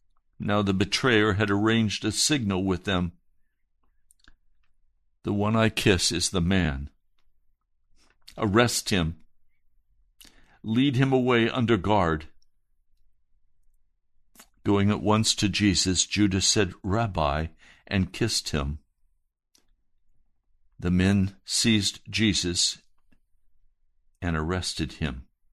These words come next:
Then one of those standing near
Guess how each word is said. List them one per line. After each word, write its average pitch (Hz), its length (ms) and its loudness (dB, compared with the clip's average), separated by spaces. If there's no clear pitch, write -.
Then 87 220 -2
one 92 140 2
of 85 100 0
those 90 260 2
standing 90 460 0
near 87 400 0